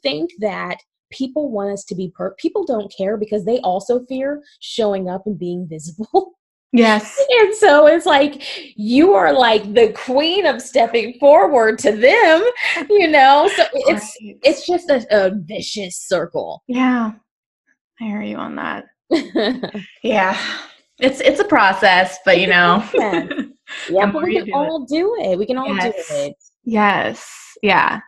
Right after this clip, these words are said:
Speaker 2: And yeah, getting that good relationship with your ego. So when it's telling you,
Speaker 1: <laughs>
Speaker 2: people are laughing at you, just be like, "Be quiet." They're no
Speaker 1: Right? Yeah, that,
Speaker 2: <laughs>
Speaker 1: that's the voice that is just the negative Nancy self-talk,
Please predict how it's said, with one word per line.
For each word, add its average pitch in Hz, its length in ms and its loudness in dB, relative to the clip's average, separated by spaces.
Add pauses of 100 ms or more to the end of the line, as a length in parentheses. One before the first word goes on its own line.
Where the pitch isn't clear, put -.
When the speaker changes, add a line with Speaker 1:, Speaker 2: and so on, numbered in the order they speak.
(120)
Speaker 2:
And 196 180 -2
yeah, 180 200 2
getting 196 240 0
that 180 180 0
good 190 100 2
relationship 185 440 0
with 175 100 0
your 170 80 4
ego. 156 380 2
So 156 240 -2
when 160 100 0
it's - 140 -6
telling 185 320 2
you, 175 160 -12 (140)
Speaker 1:
<laughs> - 140 -14
Speaker 2:
people 349 220 4
are 349 140 6
laughing 285 480 4
at 254 140 6
you, 233 140 4
just 240 180 -8
be 214 60 -4
like, 220 120 -6
"Be 214 80 -8
quiet." - 340 -10 (260)
They're 220 220 -12
no 208 140 -10
Speaker 1:
Right? 220 440 4
Yeah, 220 280 2
that, 233 240 0 (240)
Speaker 2:
<laughs> 214 280 -6
Speaker 1:
that's 294 380 2
the 302 200 2
voice 233 500 2
that 196 280 2
is 202 260 2
just 202 300 -2
the 196 100 -2
negative 190 600 -2
Nancy 185 500 -12
self-talk, 180 840 -4